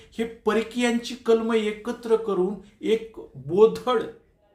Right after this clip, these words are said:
बोथड राज्यघटना निर्माण केली आणि तिला आपलं का म्हणायचं? कारण आपलं म्हणण्यासारखं त्याच्यामध्ये काहीच दिसत नाहीये. अमेरिका असेल, इंग्लंड असेल,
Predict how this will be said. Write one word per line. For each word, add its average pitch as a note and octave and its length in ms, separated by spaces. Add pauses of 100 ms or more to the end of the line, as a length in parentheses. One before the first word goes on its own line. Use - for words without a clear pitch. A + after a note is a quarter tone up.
(880)
बोथड A3+ 520
राज्यघटना G3 680
निर्माण F3 320
केली E3 500 (180)
आणि F3+ 200
तिला G#3+ 240
आपलं E3+ 400
का A3 220
म्हणायचं? G3 500 (380)
कारण A3+ 180 (160)
आपलं C4+ 440
म्हणण्यासारखं A3 720 (260)
त्याच्यामध्ये F#3+ 480
काहीच F3 540
दिसत D#3 400
नाहीये. A#2+ 400 (1120)
अमेरिका G#3+ 480
असेल, G3 280
इंग्लंड F3+ 420
असेल, F3+ 340